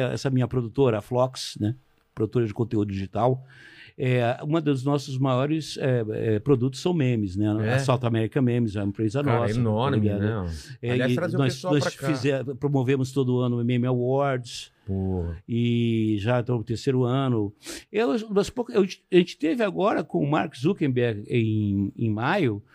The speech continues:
Speaker 1: Eu acho que nós somos uma das poucas empresas do mundo que produzem memes,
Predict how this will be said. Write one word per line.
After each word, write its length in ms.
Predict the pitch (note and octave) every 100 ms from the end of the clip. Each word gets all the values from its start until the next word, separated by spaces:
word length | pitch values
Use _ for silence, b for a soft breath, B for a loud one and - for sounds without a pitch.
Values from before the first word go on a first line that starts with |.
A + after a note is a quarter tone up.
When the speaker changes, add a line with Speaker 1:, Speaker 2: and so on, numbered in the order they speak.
| B D3+
Speaker 1:
Eu 80 | -
acho 180 | A3+ A3
que 80 | A#3
nós 120 | G#3
somos 220 | A3+ A3
uma 160 | G#3+ G#3+
das 160 | F3+
poucas 300 | - A#3+ A3 F#3+
empresas 260 | D#3 F3
do 80 | C#3+
mundo 220 | C#3 E3+
que 100 | F3+
produzem 480 | F#3 F#3 C#3 A#2+ B2+
memes, 760 | A#2 C#3+ E3+ A#2+ G#2 - -